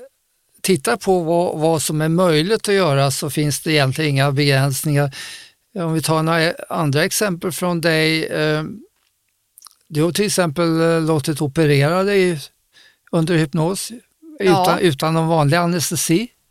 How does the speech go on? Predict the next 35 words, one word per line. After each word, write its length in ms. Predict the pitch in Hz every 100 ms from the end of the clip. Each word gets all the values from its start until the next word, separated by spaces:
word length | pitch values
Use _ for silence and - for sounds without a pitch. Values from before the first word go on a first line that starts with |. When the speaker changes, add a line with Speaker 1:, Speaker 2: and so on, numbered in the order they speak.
| _ _
Speaker 2:
Ja, 260 | 180 214 381 -
det 80 | 311
har 180 | 294
jag 160 | 226 185
ju. 460 | 175 175 180 359 269
Speaker 1:
Kan 140 | 165
du 60 | 160
Speaker 2:
Eh, 60 |
Speaker 1:
berätta? 380 | 170 196 175 147 - - - -
Speaker 2:
ja, 100 | -
men 160 | 294 294
det 60 |
var 80 | 311
ju 260 | 339 311 294
eftersom 360 | 254 - 262
jag, 460 | 247 247 240 233 226
vi 180 | 220 254
har 100 | 269
varit 380 | 240 262 240
på 100 | -
så 120 | 214 240
många 540 | 214 208 202 196 190
såna 180 | 185 190
här 140 | 185
hypnoskongresser 960 | 190 208 - 220 208 214 202 190 - 180
runt 280 | 180 175 185
om 140 | 180
i 60 | 175
världen 600 | 220 202 196 180 175 175
och 140 | 180
varit 240 | 185 180
på 120 | - 185
massor 600 | 175 - 196 196 185 202
med 120 | 185
workshops 1600 | 180 202 190 - 185 165 _ - - - - - _ - -